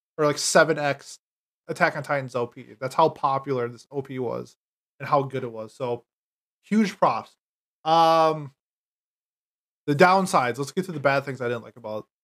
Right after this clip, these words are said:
this. Uh, some of the parts of the story felt a little dragged. Not too much, but at parts it did seem like they were stretching it a little bit,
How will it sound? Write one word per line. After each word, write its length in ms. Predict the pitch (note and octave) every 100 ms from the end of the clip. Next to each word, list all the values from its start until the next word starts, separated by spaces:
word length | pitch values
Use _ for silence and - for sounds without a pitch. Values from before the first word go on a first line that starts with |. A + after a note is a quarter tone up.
| -
this. 360 | A#2 - - _
Uh, 380 | D3 C3+ C3+ B2+ B2+
some 260 | - G#3 A3+
of 60 |
the 80 | A3+
parts 360 | - G3+ G3 - E3+
of 120 | D3+
the 80 | D3
story 240 | F3+ E3+
felt 320 | D3 E3+ D3 -
a 40 |
little 400 | E3+ D#3+ F3 D#3+
dragged. 420 | C3 A#2+ A#2+ - _ _ _ _
Not 220 | G#3+ A#3
too 180 | - A#3+
much, 280 | A#3 A3+ -
but 100 | F#3+
at 180 | D#3 -
parts 280 | E3+ E3
it 180 | G#3 D#3
did 220 | C#3+ C#3+
seem 420 | C3+ - D#3+ C#3+ C#3
like 200 | C3+ C3+
they 60 |
were 120 | C3+
stretching 420 | B2+ - D#3 - E3
it 80 |
a 60 | D#3+
little 200 | E3 E3+
bit, 300 | D#3 D#3 D#3